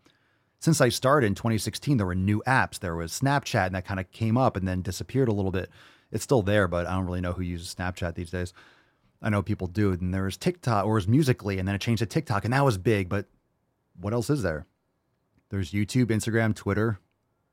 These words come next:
Rumble, TikTok. Anything else that gets used that has a huge following? Not really. Clubhouse was popping a little bit in twenty twenty and twenty twenty-one just because of lockdowns and people calling in, but that kinda died out.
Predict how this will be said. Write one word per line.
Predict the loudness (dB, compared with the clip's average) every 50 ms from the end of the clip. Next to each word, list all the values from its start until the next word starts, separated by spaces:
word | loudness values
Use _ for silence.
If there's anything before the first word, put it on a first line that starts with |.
| _ _ _ _ _ _ _ _ _ _ _ _ _ _ _ _
Rumble, | -4 -2 0 2 0 0
TikTok. | 0 -2 -6 -4 -2 -4 -4 -4 -8 _ _ _ _ _ _ _ _ _ _ _ _ _ _ _ _ _ _ _
Anything | 0 2 2 2 4 2
else | 2 2 2 2 2
that | 0 0 0 -2 _ _ _ _ _ _ _ _ _ _ _ _ _ _ -4
gets | -2 -2 -2 -2 -2
used | -2 0 2 4 4 4 2 0 0
that | -2 -2 0
has | 0 -2 0 0
a | 0 0 0 -2 -4 -6 _ _
huge | _ -4 0 0 0 0 -2 -4
following? | -4 -2 0 0 0 0 0 0
Not | 0 0 -2 -4
really. | -4 -2 -2 0 0 -2 -2 -4 -8 _ _ _ _ _ _ _ _ _ _ _ _ _
Clubhouse | -6 -2 -2 -2 0 2 2 2 2 0
was | -4 -6
popping | -2 0 0 0 2 0 -2
a | -2
little | -2 -2 -2
bit | -2 -2
in | -2 -2 -4
twenty | -4 -2 -2 0 0 -2
twenty | -4 -2 -2 -2 0 0
and | -2
twenty | -2 -2 -2 -2 -2
twenty-one | -2 -2 -4 -4 -2 -2 -2 -2 -2
just | -2 -4 -8
because | -6 -6 -4 -4
of | -2 -4 -6 -8 _ _ _ _ _ _ _ _ _ _
lockdowns | -2 0 0 0 0 0 0 0 0 -2
and | -2 -4
people | -4 -6 -6
calling | -4 -2 -2 0 0 -2 -2
in, | -2 -2
but | -2 -2
that | -4 -4 -4
kinda | -6 -6 -4
died | -4 -4 -4 -2 0
out. | 0 -2 -2 -4